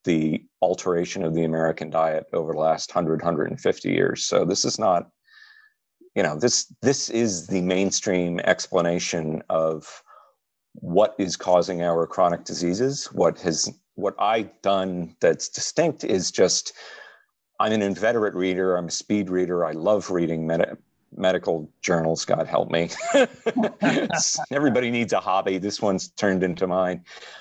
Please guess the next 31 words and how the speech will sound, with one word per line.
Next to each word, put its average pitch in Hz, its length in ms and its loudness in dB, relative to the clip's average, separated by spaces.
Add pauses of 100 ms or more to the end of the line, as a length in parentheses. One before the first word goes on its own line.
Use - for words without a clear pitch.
(100)
But 120 160 0
what 135 180 -2
nobody's 151 420 0
really 120 300 0
done 107 500 0
is 98 280 0
gone 107 260 0
through 101 300 0
and 92 120 -6
connect 92 360 -2
all 87 120 2
the 85 100 -4
dots. 78 420 -2
There 98 100 -4
are 87 40 -2
a 90 40 -2
lot 101 160 4
of 110 100 -6
people 104 240 -2
who 90 80 2
understand 90 520 -2
little 90 180 2
sections 113 560 -2
of 131 140 0
it, 170 120 -2 (640)
but 98 300 2 (160)
they 101 120 4
haven't 113 400 0
gone 101 240 2
on 95 420 0
to 87 520 0